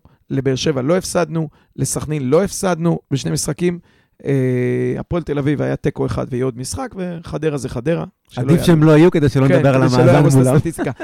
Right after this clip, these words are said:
Speaker 1: <laughs> אז אני חושב ש-, וזה עוד חלק מהתיקואים הנצחלות, היו בתקופות פחות טובות שלנו. אני חושב שאנחנו באים, ו-,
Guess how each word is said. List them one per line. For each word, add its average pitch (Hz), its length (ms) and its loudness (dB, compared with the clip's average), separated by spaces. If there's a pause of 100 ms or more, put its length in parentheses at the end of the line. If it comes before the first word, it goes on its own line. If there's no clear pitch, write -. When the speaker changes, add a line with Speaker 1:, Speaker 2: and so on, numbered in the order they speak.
(160)
Speaker 1:
<laughs> - 180 -20
אז 135 340 -4 (300)
אני 143 200 -4
חושב - 360 -2
ש-, 220 160 -2 (500)
וזה 131 320 -4
עוד 170 200 2 (120)
חלק 151 280 -6
מהתיקואים 170 640 -2
הנצחלות, 143 440 -2
היו 151 80 -2
בתקופות 160 400 -6
פחות 151 240 0
טובות 214 200 -4
שלנו. 117 260 -8
אני - 360 -20
חושב - 120 -6
שאנחנו 196 380 -2
באים, 143 320 0 (460)
ו-, 139 720 0